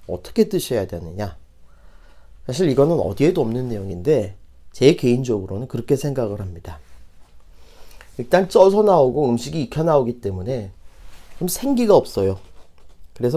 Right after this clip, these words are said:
맛이 없습니다. 그리고 대부분 이 소금기,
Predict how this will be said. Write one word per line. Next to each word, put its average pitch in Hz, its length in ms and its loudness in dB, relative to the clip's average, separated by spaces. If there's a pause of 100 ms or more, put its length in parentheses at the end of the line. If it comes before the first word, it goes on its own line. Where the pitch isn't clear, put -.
맛이 95 280 2
없습니다. 92 540 -2 (680)
그리고 151 300 2
대부분 123 600 0 (1120)
이 135 160 2 (120)
소금기, 220 880 -4